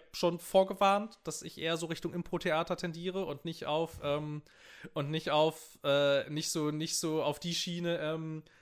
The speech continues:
so, keine Ahnung, ja, ich geh dann, ich geh dann auf den Typen zu und sag dem das, sondern dann wäre das eher so, ja, dann mach das doch mal, so, dann sag doch jetzt mal,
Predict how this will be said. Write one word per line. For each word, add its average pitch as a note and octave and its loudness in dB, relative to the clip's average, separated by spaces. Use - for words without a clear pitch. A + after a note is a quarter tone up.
so, D3+ -2
keine D#3+ 2
Ahnung, E3 2
ja, E3+ 4
ich - -2
geh F#3 0
dann, F#3 6
ich - -6
geh F#3 0
dann F#3 4
auf F3 2
den E3+ -4
Typen A3+ 0
zu F#3+ 0
und E3 2
sag F#3+ 8
dem C3+ 0
das, B2 4
sondern C#3+ -4
dann D3 -4
wäre D3 -2
das C#3+ -2
eher D#3 -2
so, D#3 -8
ja, D#3 -6
dann E3 -2
mach C#3+ -2
das - -6
doch - -6
mal, A2+ -2
so, B2 -6
dann B2 -4
sag - -2
doch C#3+ -2
jetzt B2 -8
mal, A#2 -2